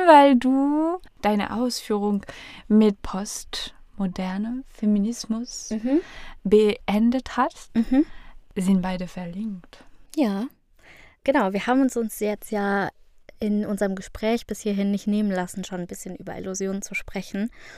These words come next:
Speaker 2: Als kurzen Recap würde ich aber noch mal abreißen, was ist denn Illusion, was ist Desillusion et cetera.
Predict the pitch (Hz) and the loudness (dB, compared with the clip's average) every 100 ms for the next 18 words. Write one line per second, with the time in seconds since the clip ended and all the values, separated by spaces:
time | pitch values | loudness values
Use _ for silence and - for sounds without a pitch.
0 | - - - 180 - 208 - 185 190 214 | -20 -16 -8 -8 -4 -6 -4 -2 -2 -2
1 | - 180 - 180 180 - 165 165 170 - | -4 -8 -6 -8 -8 -10 -8 -6 -8 -8
2 | 180 175 175 180 175 - 170 170 185 170 | -8 -6 -8 -8 -10 -10 -10 -8 -8 -8
3 | - 160 - 151 - 160 160 156 175 160 | -10 -12 -12 -14 -14 -12 -12 -12 -12 -14
4 | - - 180 - 175 180 185 175 170 - | -14 -14 -12 -12 -12 -10 -8 -8 -8 -12
5 | 175 165 170 175 | -12 -10 -10 -10